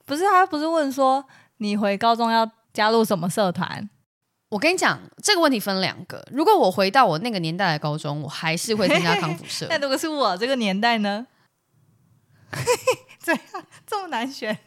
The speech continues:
Speaker 2: 因为我觉得其他社团感觉都蛮无聊的欸。
Speaker 1: 会吗？欢迎加入电影欣赏社。
Speaker 2: 电影欣赏社，我干嘛跟一群不熟的人那边啊？
Speaker 1: 啊，对耶，你不跟不熟的人看电影。
Speaker 2: 对啊，所以我好像就不会想要加入什么社团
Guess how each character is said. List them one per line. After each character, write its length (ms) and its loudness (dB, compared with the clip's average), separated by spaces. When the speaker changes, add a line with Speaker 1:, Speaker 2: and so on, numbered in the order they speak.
Speaker 2:
因 80 -4
为 20 0
我 60 2
觉 80 0
得 60 2
其 120 -2
他 160 2
社 140 0
团 120 -2
感 160 -4
觉 60 -4
都 100 -4
蛮 220 -6
无 220 -18
聊 260 -12
的 120 -18
欸。 280 -20
Speaker 1:
会 80 -2
吗？ 460 -2
欢 140 -4
迎 120 -6
加 180 0
入 220 0
电 220 -6
影 100 -2
欣 180 -4
赏 220 -8
社。 340 -8
Speaker 2:
电 140 -6
影 40 -2
欣 120 -2
赏 100 -2
社， 140 -2
我 100 0
干 140 -2
嘛 100 -2
跟 180 -2
一 40 -6
群 180 -8
不 100 -10
熟 240 -2
的 60 -2
人 180 -4
那 120 -12
边 320 -6
啊？ 240 -10
Speaker 1:
啊， 120 0
对 160 0
耶， 140 4
你 100 0
不 100 -6
跟 240 -2
不 160 -6
熟 220 0
的 60 -2
人 120 -2
看 160 -4
电 140 0
影。 60 2
Speaker 2:
对 80 0
啊， 520 -2
所 160 -4
以 60 2
我 140 2
好 160 0
像 200 -4
就 140 -4
不 220 -8
会 100 0
想 180 -2
要 80 -4
加 220 -2
入 100 -4
什 100 -12
么 100 -12
社 260 -6
团 180 -20